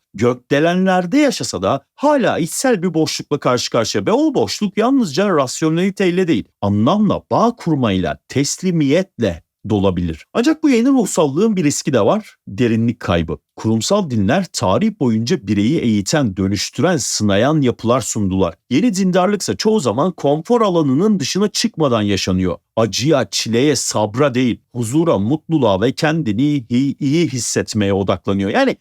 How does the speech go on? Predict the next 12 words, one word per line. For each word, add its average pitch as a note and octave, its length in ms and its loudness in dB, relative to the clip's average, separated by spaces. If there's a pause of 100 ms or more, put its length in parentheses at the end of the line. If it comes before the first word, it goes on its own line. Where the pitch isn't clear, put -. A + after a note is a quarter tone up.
(100)
Tanrı G3 420 0
bireyi D#3+ 300 0
dönüştüren D#3 580 -2
bir D3+ 60 -2
varlık C3+ 440 0
değil, G#2 160 0
onu C#3+ 180 0
onaylayan C3+ 640 0
bir D3 240 -4
dost D3 400 -2
figürüne G#2+ 460 0
indirgeniyor. F#2 600 0